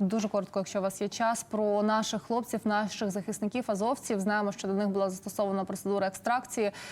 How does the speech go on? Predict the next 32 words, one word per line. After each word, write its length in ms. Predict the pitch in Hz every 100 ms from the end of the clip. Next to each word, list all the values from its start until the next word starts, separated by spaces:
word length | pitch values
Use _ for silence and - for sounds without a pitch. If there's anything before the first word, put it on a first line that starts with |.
| -
Е, 360 | - 190 185 185
м, 460 | 190 196 185 185 196
чи 300 | - 254 240
тримає 440 | - 226 226 233 240
посольство 480 | 208 - 233 - 226
з 80 | 196
ними 200 | 214 202
контакт? 460 | 208 214 208 170
В 20 |
якому 420 | 220 214 254 233 220
вони 240 | 214 214
стані? 640 | - - 214 208 202 196 196
Чи 440 | - 220 214 202
дозволено 600 | 196 202 190 208 226 208
їм 180 | 196 196
бачитися 460 | 196 196 - 208 196
там 200 | 185 185
зі 80 |
своїми 440 | 190 - 196 190 190 - - -
рідними, 500 | 214 226 214 208 190
близькими, 520 | 190 - - 214 208
які 260 | 190 -
можуть, 440 | 196 190 180 185 -
е, 280 | 190 190 190
приїхати 480 | - 202 - 202
в 80 | 190
Туреччину? 840 | - 196 190 190 202 185 185 185 185
Цією 200 | - 208 190
інформацією 480 | - 190 180 202
поділіться, 380 | 190 190 202 -
будь 160 | 190 185
ласка. 340 | 196 - 214